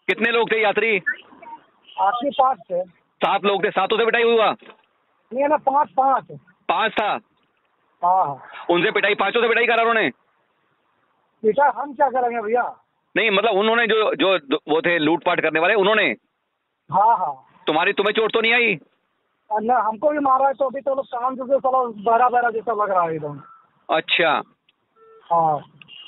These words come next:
Speaker 1: तो उसके बाद कुछ पता नहीं चला। यात्री कहाँ के थे?
Speaker 2: जी भैया?
Speaker 1: यात्री कहाँ के थे?
Speaker 2: पता नहीं भैया कहाँ के थे, वो तो हम पूछ नहीं पाए ना कहाँ के है, नहीं है तो।
Speaker 1: अच्छा, तो फिर तुम अंजुमन को छोड़ के आए, फिर वहाँ कितने में छोड़ा? वहाँ का शिकायत नहीं करी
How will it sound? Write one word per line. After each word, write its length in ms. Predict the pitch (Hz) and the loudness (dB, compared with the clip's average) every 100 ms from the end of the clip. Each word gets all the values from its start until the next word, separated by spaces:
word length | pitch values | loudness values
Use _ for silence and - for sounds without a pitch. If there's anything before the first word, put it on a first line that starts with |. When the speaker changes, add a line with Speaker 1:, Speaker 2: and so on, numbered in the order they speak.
| - | -6
Speaker 1:
तो 60 | 180 | -2
उसके 220 | 175 - | 0 0
बाद 120 | 185 | 0
कुछ 120 | 180 185 | 0 -2
पता 220 | 180 190 | 0 -2
नहीं 100 | 196 | -2
चला। 100 | 185 | -2
यात्री 300 | 175 175 214 | 0 0 0
कहाँ 160 | 208 196 | 0 2
के 100 | 214 | 0
थे? 220 | 226 180 - _ _ _ _ _ _ _ _ _ _ _ _ _ | 0 -2 -4 _ _ _ _ _ _ _ _ _ _ _ _ _
Speaker 2:
जी 180 | 165 233 | -8 -4
भैया? 240 | 247 269 311 - _ - - | 0 0 -2 -8 _ -20 -2
Speaker 1:
यात्री 340 | 139 170 196 208 | 2 2 0 0
कहाँ 200 | 175 180 | 0 0
के 120 | 202 | 0
थे? 200 | 233 233 - _ _ _ _ _ _ _ _ _ | 0 -2 -6 _ _ _ _ _ _ _ _ _
Speaker 2:
पता 280 | 240 226 311 | 0 2 0
नहीं 120 | 339 | -2
भैया 140 | 311 294 | -4 -2
कहाँ 240 | 269 262 | 0 0
के 120 | 240 240 | -2 -4
थे, 140 | 254 | 0
वो 100 | 240 | 0
तो 120 | 262 | 0
हम 100 | 247 | -2
पूछ 220 | 240 240 | -4 -10
नहीं 140 | 247 254 | -8 -2
पाए 220 | 240 233 | 0 0
ना 120 | 254 | 0
कहाँ 240 | 240 220 220 | -4 -4 -2
के 120 | 226 | 2
है, 140 | 208 208 | 2 0
नहीं 120 | 202 | -2
है 120 | 190 | -2
तो। 200 | 170 190 - _ _ _ _ _ - | -4 -10 -14 _ _ _ _ _ -6
Speaker 1:
अच्छा, 420 | 151 - - 160 | -4 -2 0 0
तो 120 | 185 | 0
फिर 100 | 185 | 0
तुम 160 | 202 196 147 | 0 -2 -2
अंजुमन 360 | 165 185 202 | -2 0 0
को 80 | 202 | 0
छोड़ 180 | - 190 | 0 0
के 80 | 202 | 0
आए, 140 | 190 | 2
फिर 120 | 190 | 2
वहाँ 160 | 190 175 | 0 0
कितने 240 | 156 175 | -2 -4
में 60 | 214 | -2
छोड़ा? 240 | 185 196 175 | 0 2 2
वहाँ 220 | 165 180 | 2 0
का 100 | 190 175 | -2 -2
शिकायत 300 | 180 190 190 | -2 -2 -2
नहीं 100 | 226 | -2
करी 140 | 233 | -2